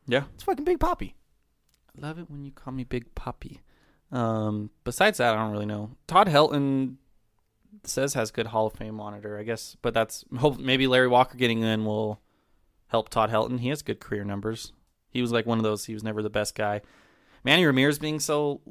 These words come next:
Speaker 1: getting so low votes, that's interesting.
Speaker 2: That's steroids.
Speaker 1: Yeah. Again, he got busted. He served it.
Speaker 2: Yeah.
Speaker 1: Uh, Roger Clemens, that's another steroids thing. So it's pretty much just steroids. So next year's gonna be the real test to see how stubborn these writers are.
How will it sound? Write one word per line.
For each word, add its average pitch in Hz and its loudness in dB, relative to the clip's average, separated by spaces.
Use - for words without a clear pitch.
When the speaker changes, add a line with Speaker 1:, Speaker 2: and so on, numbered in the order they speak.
Speaker 1:
getting 135 -4
so 127 -2
low 127 2
votes, 113 -2
that's 117 -6
interesting. 127 -8
Speaker 2:
That's - -4
steroids. 110 -8
Speaker 1:
Yeah. 98 -4
Again, 123 0
he 110 -6
got 107 -2
busted. 104 -6
He 104 -10
served 104 -6
it. 104 -8
Speaker 2:
Yeah. 101 -8
Speaker 1:
Uh, 110 -2
Roger 120 8
Clemens, 107 0
that's 107 -4
another 104 -4
steroids 101 -6
thing. 104 -8
So 110 -10
it's 110 -10
pretty 117 -4
much 110 -10
just - -14
steroids. 107 -8
So - 0
next 160 4
year's 147 2
gonna 135 2
be 123 0
the 113 2
real 117 2
test - 0
to 110 -12
see 110 -6
how 107 -2
stubborn 107 -2
these 104 -12
writers 104 -6
are. 101 -8